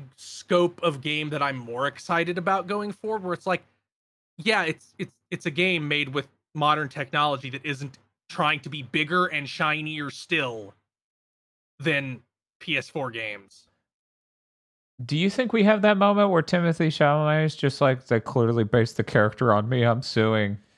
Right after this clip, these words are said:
Speaker 2: And then their counter defense
Speaker 1: I
Speaker 2: is, "Actually, we're basing it on the guy they based Char Aznable on? Go fuck yourself." <laughs>
Speaker 1: I don't think it's close enough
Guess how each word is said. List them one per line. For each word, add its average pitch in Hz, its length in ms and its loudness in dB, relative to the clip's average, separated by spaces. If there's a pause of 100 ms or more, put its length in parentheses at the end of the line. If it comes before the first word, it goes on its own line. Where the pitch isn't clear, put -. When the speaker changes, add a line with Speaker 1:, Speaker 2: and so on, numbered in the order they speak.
(120)
Speaker 2:
And 113 120 0
then 104 140 4
their 107 160 4
counter 110 400 2
defense 113 320 2
Speaker 1:
I 226 40 2
Speaker 2:
is, 117 120 0
"Actually, 226 400 4
we're 180 160 4
basing 233 460 2
it 185 80 6
on 160 140 4
the 151 60 0
guy 170 260 4
they 165 120 4
based 147 300 0
Char 170 340 4
Aznable 175 580 2
on? 247 440 2 (160)
Go 156 180 6
fuck - 320 2
yourself." - 680 0
<laughs> - 1600 -4
Speaker 1:
I 269 120 2
don't 294 340 0
think 320 240 -2
it's 277 140 -6
close 214 400 0
enough 190 320 2